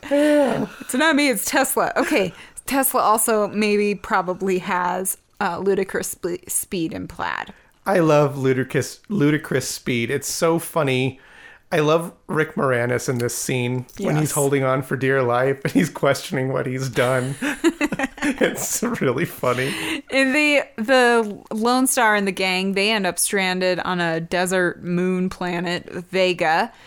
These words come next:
Speaker 2: The group, uh, they try to find, like, help because they've run out of gas, but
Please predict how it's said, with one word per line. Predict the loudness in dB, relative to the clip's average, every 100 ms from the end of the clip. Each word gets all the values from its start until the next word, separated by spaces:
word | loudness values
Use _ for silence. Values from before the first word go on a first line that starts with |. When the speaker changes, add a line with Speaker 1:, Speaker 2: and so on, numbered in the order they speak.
| -20 -20 -4
Speaker 2:
The | -2
group, | -2 0 0 -2 -8 -8
uh, | -6 -4
they | -2 -2 -4 -10
try | -2 2 4
to | 2
find, | 2 0 0
like, | -2 -4
help | 0 0 0
because | -2 -2
they've | -2 0
run | 0 0
out | -2
of | -2
gas, | -2 0 0 -4 -6
but | 0 2 2